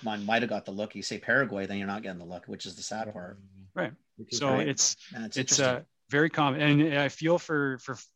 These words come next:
Speaker 2: new Canadians, 'cause, man,
Speaker 1: Yeah.
Speaker 2: I talk to some amazing folks who've come into this country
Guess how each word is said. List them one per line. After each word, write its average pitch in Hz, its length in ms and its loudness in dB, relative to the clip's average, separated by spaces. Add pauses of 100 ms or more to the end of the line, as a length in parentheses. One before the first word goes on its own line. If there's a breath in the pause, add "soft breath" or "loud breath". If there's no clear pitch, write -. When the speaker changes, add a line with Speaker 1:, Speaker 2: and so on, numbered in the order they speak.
Speaker 2:
new 147 200 6
Canadians, 123 540 0
'cause, 110 220 -8
man, 120 220 0
Speaker 1:
Yeah. 117 80 -2
Speaker 2:
I 131 60 0
talk 135 300 -2
to 123 100 -10
some 113 400 0
amazing 120 920 4
folks - 440 -6
who've 120 220 -10
come 123 200 -4
into 120 220 -2
this 120 220 -6
country 113 520 -4